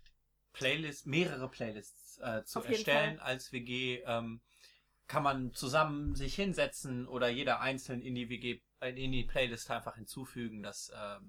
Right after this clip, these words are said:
Speaker 1: das Prozedere kennt ihr bestimmt. Was gibt es noch, was in einer W G vorhanden sein muss? Ähm, ich finde auf jeden Fall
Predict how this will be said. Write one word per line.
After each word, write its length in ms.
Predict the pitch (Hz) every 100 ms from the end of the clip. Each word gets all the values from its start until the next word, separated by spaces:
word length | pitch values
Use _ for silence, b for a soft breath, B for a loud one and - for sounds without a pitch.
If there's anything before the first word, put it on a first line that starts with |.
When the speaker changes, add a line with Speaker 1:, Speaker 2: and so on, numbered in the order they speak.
| - _ _ 113 113
Speaker 1:
das 120 | -
Prozedere 540 | - 123 170 160 113
kennt 220 | - 117 117
ihr 100 | 98
bestimmt. 400 | - 107 104 _ B B B B B B B B B B _ _ _ _ _ _ -
Was 320 | 156 180 -
gibt 220 | 180 -
es 160 | 165 156
noch, 400 | 170 - - _ _ -
was 220 | 143 175
in 80 | 139
einer 240 | 135 123
W 60 | 120
G 140 | 143
vorhanden 420 | 143 117 143 165 139
sein 220 | 143 139
muss? 380 | 143 143 - -
Ähm, 560 | 127 120 117 117 117 - _ _ _ _
ich 220 | 170 -
finde 320 | - 185 -
auf 120 | 120 -
jeden 440 | 123 127 180 175
Fall 540 | - - 127 127 127